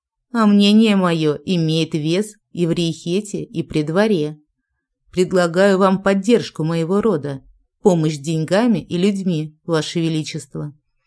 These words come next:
Независимо от ваших дальнейших решений относительно будущего вашей жены и сыновей,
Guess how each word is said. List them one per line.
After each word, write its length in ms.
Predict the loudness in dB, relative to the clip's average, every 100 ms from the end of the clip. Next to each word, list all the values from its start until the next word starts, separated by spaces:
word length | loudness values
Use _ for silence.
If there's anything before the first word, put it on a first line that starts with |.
| _ _ _ 4
Независимо 840 | 6 8 6 4 2 0 -4 -4
от 160 | -4 0
ваших 360 | 0 0 -2
дальнейших 600 | 0 2 2 0 -4 -4
решений 680 | -4 -4 0 2 2 0 -8 _ _
относительно 800 | -2 0 0 -2 -2 -2 0 0
будущего 600 | 0 0 0 -4 0 2
вашей 360 | 2 0 -2
жены 360 | -2 0 0 -2
и 20 |
сыновей, 680 | -2 -4 -2 -2 0 0 0